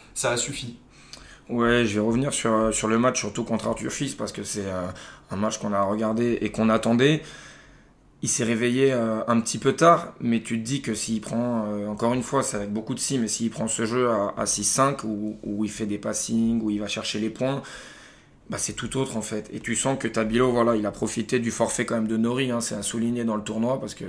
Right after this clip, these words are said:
Speaker 2: c'était quand même, euh, la, la, une des grosses têtes d'affiche. Bah, lui-même, il était un petit peu étonné de, de, de ses performances.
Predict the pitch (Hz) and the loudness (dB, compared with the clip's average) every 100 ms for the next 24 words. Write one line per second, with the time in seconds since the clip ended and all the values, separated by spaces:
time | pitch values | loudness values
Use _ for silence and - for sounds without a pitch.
0 | 95 - - - - 101 101 110 95 87 | -10 -10 -14 -12 -12 -8 -6 -4 -6 -6
1 | 90 - - - - - - - 98 104 | -8 -10 -12 -10 -10 -10 -14 -12 -8 -4
2 | 113 113 107 110 107 139 151 - 104 - | -6 -4 -2 -2 0 0 0 0 -4 -8
3 | - - - - - - - - 87 110 | -18 -18 -20 -20 -20 -20 -12 -8 0 4
4 | 123 147 143 104 104 113 107 - 110 123 | 6 4 4 -2 -2 -2 -2 -4 2 2
5 | 120 131 143 143 120 113 110 110 110 113 | 4 4 6 4 4 4 4 2 2 2
6 | 107 107 107 113 117 - 113 117 151 170 | 2 0 0 2 0 2 4 6 6 6
7 | - | 0